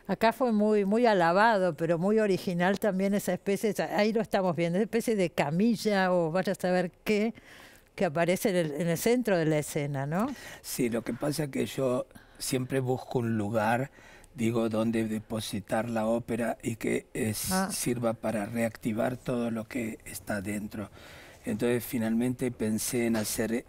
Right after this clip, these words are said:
Speaker 2: eh, una especie de teatro anatómico que se llamaba, que era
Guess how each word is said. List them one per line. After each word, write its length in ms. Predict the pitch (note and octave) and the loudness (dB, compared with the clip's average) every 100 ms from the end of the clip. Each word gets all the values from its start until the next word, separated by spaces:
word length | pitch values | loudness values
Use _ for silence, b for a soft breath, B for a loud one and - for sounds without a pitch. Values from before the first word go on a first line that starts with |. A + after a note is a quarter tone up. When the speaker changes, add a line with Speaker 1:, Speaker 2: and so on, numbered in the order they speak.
| - | -6
Speaker 2:
eh, 120 | A2+ | -4
una 220 | A2 A2 | -2 -4
especie 360 | - A#2 - A#2 | -4 -4 -4 -4
de 40 | |
teatro 380 | G#2 A2+ A#2 A2 | -2 -2 -2 -2
anatómico 760 | A2 A2+ A2 C3+ A#2+ G#2 - A2+ | -2 -2 -2 -2 0 -2 -4 -8
que 80 | G2+ | -8
se 120 | - | -10
llamaba, 440 | G2+ A2+ A2 A2+ A#2 B B B B B | -8 -6 -4 -4 -6 B B B B B
que 120 | - G#2 | -4 -2
era 180 | A2 | -2